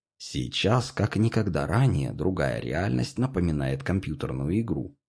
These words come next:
когда Вианту приходилось спокойно и сосредоточенно обследовать локацию. Вот где пригодились игровые навыки. Хотя, по крупному счету,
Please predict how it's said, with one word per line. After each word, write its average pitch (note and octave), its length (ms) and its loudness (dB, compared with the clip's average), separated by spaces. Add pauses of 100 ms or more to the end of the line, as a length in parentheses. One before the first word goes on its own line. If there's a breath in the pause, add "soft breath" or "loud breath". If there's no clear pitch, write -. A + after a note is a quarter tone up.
(120)
когда D#2 300 0
Вианту F2 480 2
приходилось D2+ 640 0
спокойно G#2+ 580 2
и F2+ 40 0
сосредоточенно D#2 1000 -6
обследовать - 720 -8
локацию. - 720 -10 (640)
Вот A#2+ 220 4
где D2+ 180 -2
пригодились E2 680 -2
игровые F#2 400 -2
навыки. E2 600 -4 (360)
Хотя, F#2 540 -2
по C#2 160 -6
крупному D#2 520 -4
счету, C2 580 -6